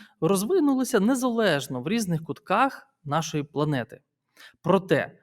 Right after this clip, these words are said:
усі вони мають однакову точку зору, що сексуальні стосунки мають відбуватися лише всередині подружжя. Отже, ми розглянули з різних сторін логічні аргументи, які пояснюють, що насправді дотримання цнотливості є цілком виправданим підходом.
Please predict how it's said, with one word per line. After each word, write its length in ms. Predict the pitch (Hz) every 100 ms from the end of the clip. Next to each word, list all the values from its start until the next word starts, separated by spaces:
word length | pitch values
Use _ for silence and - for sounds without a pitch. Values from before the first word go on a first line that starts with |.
| _
усі 340 | 196 196 - 277
вони 300 | 233 196 160
мають 300 | 156 156 151
однакову 500 | 131 190 240 180 165
точку 340 | 165 160 127
зору, 440 | 117 160 247 226
що 160 | 190 156
сексуальні 560 | - - - 202 269 254
стосунки 520 | - - 185 165 135
мають 340 | 135 131 120
відбуватися 880 | 123 123 117 110 123 180 233 - 240 - - -
лише 320 | 131 - 185
всередині 680 | 226 - 135 127 127 139 147
подружжя. 760 | 147 214 240 202 131 - - - _ -
Отже, 260 | 240 202 123
ми 140 | 139
розглянули 460 | 185 185 247 233 214
з 60 | 175
різних 360 | 220 196 196
сторін 340 | - 226 294 254
логічні 420 | 170 202 175 180
аргументи, 540 | 165 185 226 359 311
які 180 | 214 277
пояснюють, 680 | - 277 151 131 - 151 143
що 100 | 160
насправді 420 | 160 196 185 165
дотримання 460 | 165 180 175 170
цнотливості 720 | 170 170 170 311 392 269 -
є 80 | 165
цілком 560 | 165 165 160 220 285 285
виправданим 640 | 151 208 214 196 190 180
підходом. 640 | 180 165 185 156 123 113